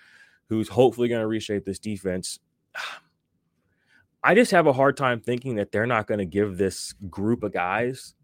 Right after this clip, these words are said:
Hockenson, who they just brought in mid last season, Jordan Addison, who they drafted this year. They know they're gonna give Justin Jefferson his money, but they also know that Kirk Cousins,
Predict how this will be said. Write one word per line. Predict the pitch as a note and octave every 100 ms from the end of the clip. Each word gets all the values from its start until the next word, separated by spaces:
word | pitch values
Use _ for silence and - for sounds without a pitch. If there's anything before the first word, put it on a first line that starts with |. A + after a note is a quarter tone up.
| _ _ _ _
Hockenson, | - A2 A2 A#2+ - A#2+ A#2+
who | G2+
they | F#2 F2
just | - G2 -
brought | G2+ G2
in | G2
mid | G2 F#2+
last | G2 F#2+ -
season, | G2+ E2 D#2+ D#2 - -
Jordan | B2+ A#2+ A2+
Addison, | G2+ F#2+ - E2 D2
who | - G#2+
they | G2+
drafted | F#2 F#2+ G#2 G2+ G2+ F2
this | G2+ F#2+ -
year. | G2+ E2 - _ _ _ _ _
They | G2+
know | A2 B2+
they're | C#3
gonna | A2+
give | G#2
Justin | A2+ G#2 G2
Jefferson | F#2 A2 - G#2 G2
his | F#2+ F2
money, | F2+ F2+ F#2
but | A#2+ A2+
they | B2
also | A#2 E3 F#3
know | F3 D#3
that | C#3+ -
Kirk | C#3+ -
Cousins, | C#3+ C#3+ C#3 A#2+ -